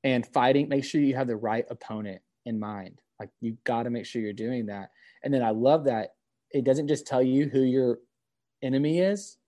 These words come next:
in Ephesians six, six, it, it just then tells you how to fight him with saying, "Hey, so pray and put on the full armor of God."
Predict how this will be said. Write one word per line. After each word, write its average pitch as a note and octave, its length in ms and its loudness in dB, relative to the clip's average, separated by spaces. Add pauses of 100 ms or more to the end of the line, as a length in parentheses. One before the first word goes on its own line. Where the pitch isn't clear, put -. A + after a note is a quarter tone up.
(300)
in D#3 80 0
Ephesians F3 420 2
six, F#3+ 400 2
six, G#3+ 420 2
it, D#3 320 2
it D#3 80 0
just D#3 240 -2
then E3 160 0
tells D3 240 2
you C3 60 -2
how C3 100 4
to A#2 80 -2
fight C#3 300 0
him G#2 240 -6 (360)
with C3+ 160 2
saying, C3+ 440 0 (300)
"Hey, C#3+ 180 6
so B2 280 2
pray C3 600 2 (520)
and C#3 120 -4
put C#3+ 140 -2
on C3+ 80 2
the A#2+ 60 -2
full B2 240 -2
armor A2+ 200 -4
of G#2 120 -8
God." A2 320 -8